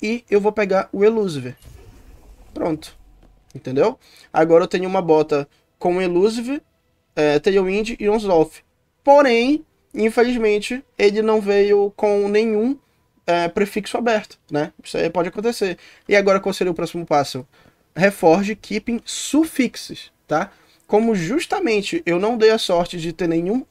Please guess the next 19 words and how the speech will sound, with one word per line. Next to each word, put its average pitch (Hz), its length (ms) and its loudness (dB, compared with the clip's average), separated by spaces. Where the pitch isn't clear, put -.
é, 151 340 -2
afixo, 156 840 -4
prefixo 160 480 -4
aberto, 151 600 0
eu 143 80 -4
teria 160 300 0
que 190 120 -4
refazer 196 380 0
agora 196 240 2
de 196 80 -6
novo. 220 340 -4
Eu 147 120 0
teria 165 280 4
que 170 140 -2
dar 156 120 2
um 151 40 2
Reforge 180 460 -2
Keep 220 200 -6
Suffix 196 540 -8